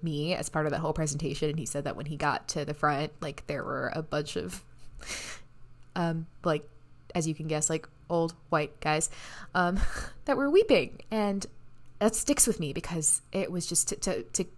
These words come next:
and I was validated in that as well, because after the whole presentation was over, I spoke to so many people in the audience, and many of them were, like, just people that I would never have guessed would be able to have that level of compassion and empathy and care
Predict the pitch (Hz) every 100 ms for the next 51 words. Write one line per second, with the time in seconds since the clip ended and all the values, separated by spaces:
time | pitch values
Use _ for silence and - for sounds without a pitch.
0 | - - 151 190 185 170 - 165 165 160
1 | 151 151 143 - 147 160 143 156 151 -
2 | 151 - 151 143 - - - - - 165
3 | 151 160 170 294 302 262 226 202 185 156
4 | 151 - 131 151 147 139 147 - - 160
5 | 165 139 160 160 165 170 - - - 147
6 | - - - 156 143 147 131 151 127 117
7 | 117 - - - 147 151 147 - 151 147
8 | 151 - 165 156 156 165 170 160 156 170
9 | - 160 160 - 160 165 160 165 160 156
10 | 160 143 151 165 160 160 160 151 147 160
11 | 151 170 165 170 160 151 151 151 160 226